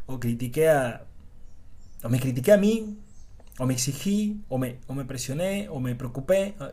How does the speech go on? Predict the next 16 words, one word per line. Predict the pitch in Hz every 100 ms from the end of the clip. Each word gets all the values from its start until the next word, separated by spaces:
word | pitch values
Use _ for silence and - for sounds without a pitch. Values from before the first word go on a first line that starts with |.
| -
che, | - - - - -
estos | - -
pensamientos, | - 120 123 120 110 104
¿realmente | 131 156 185
los | 139 101
quiero | 156 160
seguir | - 123 139 147 - - - - - -
usando? | - 143 190 262 120 -
¿Quiero | 170 185
seguir | 123 147
llenándolos | 131 117 143 123 104
de |
ener-, | 104 101 101
de | 113
mi | 107
energía? | 104 101 - 269 226